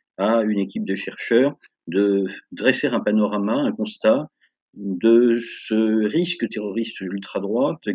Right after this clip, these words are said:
qui existe dans les pays européens et aux États-Unis, avec, euh, une précision méthodologique que je, je tiens, euh, à signaler d'emblée. Euh,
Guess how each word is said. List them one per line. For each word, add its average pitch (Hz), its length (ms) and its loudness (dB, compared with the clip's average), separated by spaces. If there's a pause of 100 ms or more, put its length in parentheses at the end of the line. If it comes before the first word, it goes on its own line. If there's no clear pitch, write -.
qui 113 200 -2
existe 107 640 -2
dans 107 420 -2
les 101 160 -2
pays 101 260 -4
européens 101 500 0
et 123 120 2
aux 107 80 2
États-Unis, 98 580 -2 (480)
avec, 139 540 4
euh, 113 240 0
une 139 200 4
précision 147 880 2 (120)
méthodologique 120 840 0
que 127 100 0
je, 107 420 -2
je 107 140 -6
tiens, 143 460 0 (120)
euh, 101 380 -4
à 101 80 -6
signaler 120 480 2
d'emblée. 104 480 0 (800)
Euh, 104 160 -4